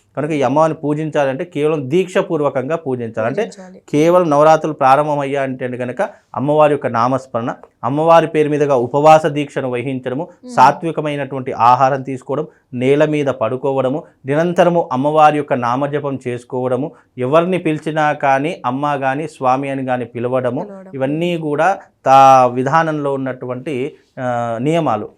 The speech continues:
Speaker 1: కనుక నియమాలు అనేటటువంటివి తెలిసి, తెలిసినటువంటి వారే దీని పద్ధతిని పాటించాలి. ఎవరు పడితే వారు పాటించడానికి
Speaker 2: వీలు లేదు.
Speaker 1: అవకాశం ఉండదు.
Speaker 2: ఎస్.
Speaker 1: ఈ ఒకవేళ వారాహి నవరాత్రులు అనేటటువంటి ఎవరైనా చేపట్టినా, దీక్షను చేపట్టినా కూడా
Speaker 2: ఎప్పుడు స్టార్ట్ అన్నారు? జూలై?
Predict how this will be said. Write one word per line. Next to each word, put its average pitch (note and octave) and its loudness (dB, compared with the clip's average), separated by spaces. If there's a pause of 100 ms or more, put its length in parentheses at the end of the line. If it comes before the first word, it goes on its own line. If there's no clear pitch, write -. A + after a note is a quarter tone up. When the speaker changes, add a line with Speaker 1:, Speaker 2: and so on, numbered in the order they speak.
(160)
Speaker 1:
కనుక D#3+ -4
నియమాలు D#3 0
అనేటటువంటివి C3+ -6
తెలిసి, C3 -6 (460)
తెలిసినటువంటి C#3+ -4
వారే C3+ -2
దీని C#3 -6
పద్ధతిని B2+ -8
పాటించాలి. A2+ -6
ఎవరు D3 0
పడితే C#3+ -4
వారు B2+ -2
పాటించడానికి B2 -4
Speaker 2:
వీలు A#2 -6
లేదు. A#2+ -4
Speaker 1:
అవకాశం A2+ -6
ఉండదు. A2 -8 (180)
Speaker 2:
ఎస్. - -18
Speaker 1:
ఈ A#2+ -6
ఒకవేళ B2 0
వారాహి C#3 4
నవరాత్రులు C3+ 0
అనేటటువంటి C3 -8
ఎవరైనా C3 -4 (360)
చేపట్టినా, C#3+ 0
దీక్షను C3+ -6 (100)
చేపట్టినా B2+ -4
కూడా A#2+ -2
Speaker 2:
ఎప్పుడు E3+ -2
స్టార్ట్ B3+ -10
అన్నారు? C4 -14
జూలై? B3 -12